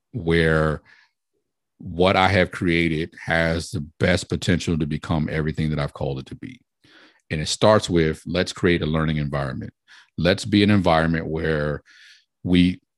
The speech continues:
start to gain understanding so we can gain insight and empathy and, and camaraderie with this community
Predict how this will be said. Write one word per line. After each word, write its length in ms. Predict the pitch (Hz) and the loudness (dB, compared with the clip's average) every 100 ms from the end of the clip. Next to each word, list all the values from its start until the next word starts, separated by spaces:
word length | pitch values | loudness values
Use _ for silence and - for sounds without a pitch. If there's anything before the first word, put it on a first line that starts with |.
| _ - | _ -10
start 360 | - - 92 95 | -8 2 2 2
to 80 | 82 | -2
gain 380 | 95 92 95 | 0 2 2
understanding 640 | 85 92 87 - 92 87 82 | 0 0 -2 0 0 0 0
so 200 | - 80 | -2 -2
we 140 | 78 | -2
can 200 | 76 80 | -2 -4
gain 400 | 73 80 78 78 | -4 -4 -2 -4
insight 580 | - 82 85 82 76 78 - | -4 -6 -4 -2 -2 -4 -8
and 140 | 76 - | -12 -6
empathy 640 | 73 82 - 71 69 67 _ _ - | -6 -6 -8 -8 -8 -10 _ _ -6
and, 480 | 85 80 78 76 - _ | -2 0 -2 -4 -8 _
and 400 | - 82 76 80 | -4 -2 -2 -6
camaraderie 760 | - 95 82 80 85 92 85 78 | -2 0 0 2 4 4 4 4
with 200 | 78 73 | 0 -2
this 220 | 76 71 | -6 -6
community 600 | - 73 73 69 67 69 | -4 -4 -2 -4 -6 -8